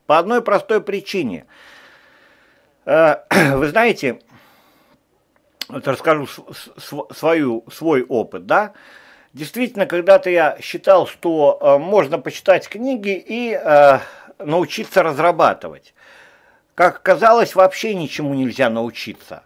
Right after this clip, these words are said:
кроме каких-то шаблонных действий. Но эти действия не дают вам размышлять, потому что вас не учат размышлять. Я говорю, э,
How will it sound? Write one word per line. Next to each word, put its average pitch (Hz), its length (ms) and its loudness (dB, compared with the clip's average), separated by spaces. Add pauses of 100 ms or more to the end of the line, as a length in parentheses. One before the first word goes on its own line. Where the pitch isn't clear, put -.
(100)
кроме 196 500 -2 (120)
каких-то - 460 -4
шаблонных 170 760 0
действий. 135 640 -2 (120)
Но 175 240 4
эти 196 320 -2
действия 160 920 -4 (380)
не 185 680 -4
дают 170 540 -4
вам 170 300 0
размышлять, 151 840 -4 (220)
потому 170 420 -2
что - 220 -6
вас 170 280 -2
не 165 160 -12
учат 185 440 -8
размышлять. 120 720 -8 (400)
Я 190 100 0
говорю, 208 440 -2 (260)
э, 196 220 -10